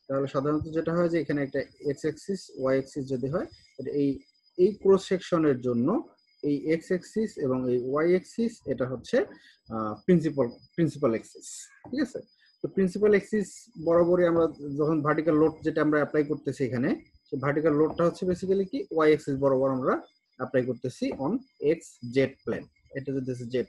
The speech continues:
plane হয়, জেড হয়, তাহলে হচ্ছে এক্স জেড প্লেনে আমরা হচ্ছে ওয়াই axis বরাবর লোডটাকে apply করতেছি, ঠিক আছে? এটা হচ্ছে, আহ, এটা ওয়াই, ওয়াই direction,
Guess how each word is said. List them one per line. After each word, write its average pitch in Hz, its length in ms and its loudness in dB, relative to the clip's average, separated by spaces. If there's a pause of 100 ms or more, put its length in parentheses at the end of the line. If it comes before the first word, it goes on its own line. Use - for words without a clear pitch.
plane 104 220 -6
হয়, 160 180 -4 (600)
জেড 113 220 -2
হয়, 160 160 0 (960)
তাহলে 131 180 -4
হচ্ছে 214 340 -4
এক্স 139 320 2
জেড 143 160 2 (140)
প্লেনে 135 380 0 (440)
আমরা 120 160 -4
হচ্ছে 123 160 -6
ওয়াই 139 260 0
axis 147 380 -2
বরাবর 135 520 2
লোডটাকে 135 360 0
apply 110 320 -2
করতেছি, - 440 -12 (100)
ঠিক - 380 -14
আছে? 180 160 -2
এটা 127 120 0
হচ্ছে, 135 160 -2
আহ, 123 600 -2
এটা 120 220 -6
ওয়াই, 131 240 0 (160)
ওয়াই 127 200 0
direction, 104 440 -10